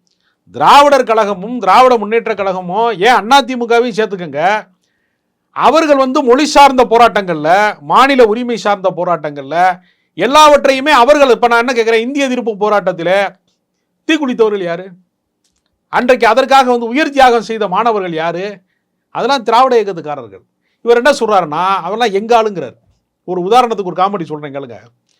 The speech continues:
காளிமுத்து அவர்களுக்கு வந்து ஒரு நினைவு அஞ்சலி போஸ்டரோ அல்லது வந்து பிறந்த நாள் ஏதோ ஒண்ணு வந்து அடிக்கிறாங்க. அப்ப வந்து ஏதோ அவர் ஏதோ ஒரு தமிழ் தேசியவாதி மாதிரியும், நான் என்ன கேக்குறேன், நீ திராவிடத்தை ஒழிப்போம் என்று பேசுகிறீர்கள்,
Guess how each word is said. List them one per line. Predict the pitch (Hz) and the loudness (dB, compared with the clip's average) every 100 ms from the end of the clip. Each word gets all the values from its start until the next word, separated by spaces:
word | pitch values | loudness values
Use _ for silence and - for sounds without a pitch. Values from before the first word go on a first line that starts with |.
| _ _ _ _ | _ _ _ _
காளிமுத்து | - 240 294 247 226 | 2 2 2 -2 -2
அவர்களுக்கு | 202 185 175 156 | -2 -4 -6 -8
வந்து | 160 196 | -8 -6
ஒரு | 180 151 139 135 | -4 -4 -6 -8
நினைவு | 160 190 170 151 139 127 | -8 -8 -6 -6 -6 -8
அஞ்சலி | 131 139 135 123 | -12 -12 -14 -12
போஸ்டரோ | 135 - 117 127 | -16 -16 -14 -12
அல்லது | 151 143 127 | -10 -12 -14
வந்து | 127 139 | -14 -14
பிறந்த | 135 139 | -14 -16
நாள் | 131 123 | -16 -16
ஏதோ | 117 165 | -14 -12
ஒண்ணு | 196 160 | -10 -12
வந்து | 135 139 170 | -16 -16 -14
அடிக்கிறாங்க. | 135 143 123 95 82 _ _ _ _ _ _ _ - | -14 -14 -16 -18 _ _ _ _ _ _ _ _ -10
அப்ப | 202 | -4
வந்து | 233 254 247 | -4 -4 -2
ஏதோ | 240 | 2
அவர் | 262 226 262 | 4 4 0
ஏதோ | 262 | 0
ஒரு | 269 233 | 0 0
தமிழ் | 214 240 226 | -2 -4 -6
தேசியவாதி | 220 202 180 156 139 | -6 -8 -10 -10 -12
மாதிரியும், | 120 95 98 151 - _ _ _ 104 | -18 -18 -20 -20 -20 _ _ _ -16
நான் | |
என்ன | 156 | -12
கேக்குறேன், | 202 160 123 180 | -10 -10 -12 -12
நீ | 147 | -14
திராவிடத்தை | 123 123 185 175 165 185 | -10 -4 -4 -4 -8 -10
ஒழிப்போம் | 143 165 - 156 | -12 -14 -16 -18
என்று | 139 156 | -18 -16
பேசுகிறீர்கள், | 139 - 113 95 85 | -16 -18 -20 -20 -20